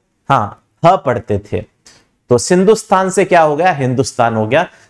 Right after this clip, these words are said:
सिंधु होने चाहिए थे जो हिंदू हो गए, इस तरह से हुआ है, ठीक है। और it was larger, देखो मैं आपको बताना चाहता हूं सबसे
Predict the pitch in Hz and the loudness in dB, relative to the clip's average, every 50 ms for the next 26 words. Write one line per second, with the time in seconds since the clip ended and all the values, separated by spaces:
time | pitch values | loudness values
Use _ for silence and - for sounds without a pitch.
0 | _ - - - 214 214 226 226 214 269 247 190 185 180 180 202 202 196 202 196 | _ -8 -2 0 0 2 2 2 2 2 2 2 2 2 2 2 0 0 2 2
1 | 196 202 208 202 202 208 202 180 - 220 247 247 - 160 160 175 170 180 143 117 | 2 2 0 0 2 0 0 2 2 0 0 0 0 0 0 2 2 2 2 0
2 | 107 95 95 92 - - _ _ _ _ _ _ _ _ _ _ 147 - - - | -2 -6 -6 -10 -14 -14 _ _ _ _ _ _ _ _ _ _ -4 -4 0 -2
3 | 131 117 123 233 - 131 104 87 92 95 101 95 - - - - _ _ - - | 0 0 0 -2 -2 -4 -6 -4 -6 -8 -8 -8 -12 -14 -16 -16 _ _ -20 -20
4 | - - _ _ _ _ 196 202 196 226 151 - - _ _ _ - 135 135 135 | -20 -20 _ _ _ _ -2 0 0 0 -2 -2 -10 _ _ _ 2 4 4 4
5 | 143 - - 214 208 240 208 220 240 247 196 175 160 139 127 127 127 120 135 135 | 2 4 2 2 2 2 2 2 2 2 2 2 2 2 2 0 0 0 -2 -2
6 | - 127 156 175 175 - 208 190 190 208 226 254 240 - 180 139 127 110 - 127 | -2 0 -2 -2 0 -2 -2 0 0 0 0 -2 -2 -4 -2 -2 0 0 0 -2
7 | 135 147 143 - 139 127 - - 135 127 120 127 139 151 156 156 160 - _ _ | -2 -4 -2 0 -2 -2 0 -2 -4 -4 -4 -4 -4 -4 -6 -8 -10 -14 _ _
8 | _ _ _ - - - - - 202 190 185 226 220 - - - 233 233 | _ _ _ -12 -10 -6 0 0 0 0 0 -4 -4 -4 0 2 2 2